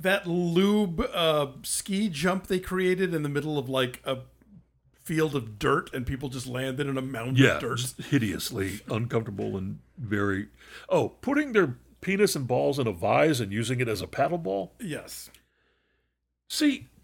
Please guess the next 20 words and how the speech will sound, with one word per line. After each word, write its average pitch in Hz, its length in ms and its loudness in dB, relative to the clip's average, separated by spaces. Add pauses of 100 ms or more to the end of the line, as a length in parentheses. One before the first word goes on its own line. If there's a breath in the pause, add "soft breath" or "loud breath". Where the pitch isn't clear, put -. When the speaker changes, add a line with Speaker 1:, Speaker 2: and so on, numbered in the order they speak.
Speaker 2:
you 190 220 2
can 277 180 2
be 208 240 -2
endlessly 156 520 0
inventive 104 580 -2 (260 soft breath)
with 117 220 2
Speaker 1:
Oh. 240 140 4
Speaker 2:
torturing 139 480 4
someone's 110 420 0
body 85 400 -4 (140)
Speaker 1:
Okay, 226 340 2
what 202 300 4
Speaker 2:
<laughs> - 0 -
Speaker 1:
about 185 480 2
Speaker 2:
in 127 100 4
a, 156 40 6
in 139 200 0
a 120 60 4
comedy 110 420 -2
way. 98 300 -8